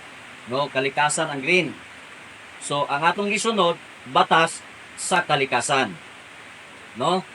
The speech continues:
So, ato sang taguon karon ang atong mga color na pula, color na itom. Hmm. Hangyo lang nako kini para nga mas ang espiritu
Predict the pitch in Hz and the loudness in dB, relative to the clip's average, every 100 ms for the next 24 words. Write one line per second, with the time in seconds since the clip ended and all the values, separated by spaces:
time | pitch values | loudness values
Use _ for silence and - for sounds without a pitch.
0 | - - - - - - - 117 165 - | -20 -20 -20 -20 -20 -14 -6 2 2 4
1 | 202 196 190 185 185 208 202 185 214 175 | 0 0 0 0 0 0 0 2 6 6
2 | 170 185 151 - - - - - - - | 6 2 -8 -16 -20 -20 -20 -20 -8 -4
3 | 143 156 180 185 180 175 165 151 131 107 | 0 4 4 4 6 6 6 2 -8 -12
4 | - - - - 120 151 160 156 147 139 | -18 -20 -20 -12 -6 0 4 6 4 4
5 | 131 - - 165 170 165 160 160 151 196 | 2 -2 -2 2 6 6 4 2 0 2
6 | 208 165 175 185 151 - - - - - | 4 6 6 2 -8 -20 -20 -20 -20 -20
7 | - - - 147 160 151 156 156 - 135 | -20 -20 -8 -2 -2 0 0 -2 -2 0
8 | 196 175 107 92 - - - - - - | 2 2 -2 -12 -20 -20 -20 -20 -20 -20
9 | - - - - 101 127 160 214 202 190 | -20 -20 -20 -16 -10 -4 0 2 2 2
10 | 190 185 156 165 175 151 - - - - | 2 2 0 2 2 0 -6 -20 -20 -20
11 | - - - - - 135 147 156 156 151 | -20 -20 -20 -20 -4 0 2 2 4 4
12 | 143 135 123 - - - 131 139 143 139 | 4 2 -2 -8 -20 -12 -6 -6 -6 -8
13 | 131 - 170 180 - 156 151 | -8 -2 0 0 0 0 -2